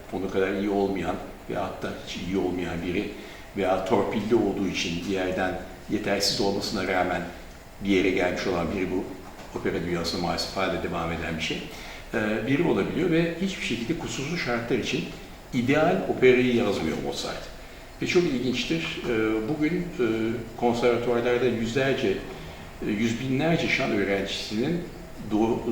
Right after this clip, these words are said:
e, düzgün söylemek için çabaladığı bu aryaların aslında Mozart'ın birebir tanıdığı birer şancı olarak, yani bir kişi, tarihte yaşamış olan,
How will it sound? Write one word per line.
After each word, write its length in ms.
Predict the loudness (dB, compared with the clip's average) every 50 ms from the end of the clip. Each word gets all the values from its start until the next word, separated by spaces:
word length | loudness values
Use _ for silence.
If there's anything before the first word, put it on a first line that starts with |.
| 2 2 2 2
e, 40 | 0
düzgün 280 | -2 -2 2 2 2
söylemek 520 | 2 4 4 4 6 6 6 4 4 0 0
için 140 | -2 -4 -2
çabaladığı 500 | -2 -2 0 0 0 0 2 2 2 2 2
bu 180 | -2 -2 0 0
aryaların 460 | 0 2 2 2 2 2 0 -2 -2 -2 -2
aslında 520 | -2 -2 -2 -2 -2 -2 -2 -2 -4 -6 -8 -10 -14 -14 -12 -4
Mozart'ın 580 | 0 2 2 2 2 0 0 0 0 -2 -2 -4 -4 -2 0
birebir 420 | 0 2 4 4 2 2 0 -2 -2 -4 -4
tanıdığı 580 | -2 0 0 0 0 2 2 2 2 2 0 -2 -6 -8 -12 -14 -14 -16 -10 -4
birer 300 | -2 -2 0 2 0 2
şancı 540 | 0 0 0 0 0 2 2 2 2 2 2 2 0
olarak, 280 | 0 0 0 -2 -2 -4 -2 -2
yani 160 | -2 -2 -2 -2 0
bir 200 | 0 0 0 -2
kişi, 320 | -2 0 0 2 2 0 -2 -6 -10 -12 -12 -14 -4 0
tarihte 420 | 0 2 2 2 0 0 2 4
yaşamış 460 | 4 4 4 4 2 2 0 -2 -2
olan, 320 | -2 0 0 0 0 0